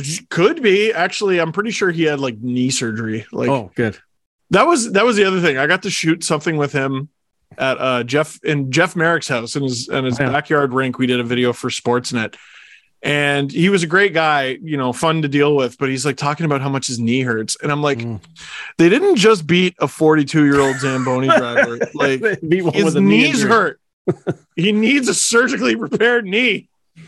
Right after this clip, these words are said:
Speaker 1: These guys stink." So, like,
Speaker 2: Mm.
Speaker 1: it's, oh, like, it, it's, it should say something that the number one defense of this team over the last couple of weeks is, well, they started bad last year too.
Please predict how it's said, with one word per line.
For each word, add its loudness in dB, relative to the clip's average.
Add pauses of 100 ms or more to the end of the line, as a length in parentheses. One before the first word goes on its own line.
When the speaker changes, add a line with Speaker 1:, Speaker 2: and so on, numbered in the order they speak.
(460)
Speaker 1:
These -2
guys 0
stink." -4 (440)
So, -2 (240)
like, 0
Speaker 2:
Mm. -10
Speaker 1:
it's, -4 (840)
oh, 2
like, -2
it, -4
it's, -4
it -2
should -4
say 0
something 0
that -2
the 0
number 2
one 0
defense -4
of -6
this 0
team -6 (360)
over 2
the 2
last 2
couple -2
of 0
weeks 2
is, -2
well, 4
they 2
started 2
bad 0
last 0
year 0
too. -2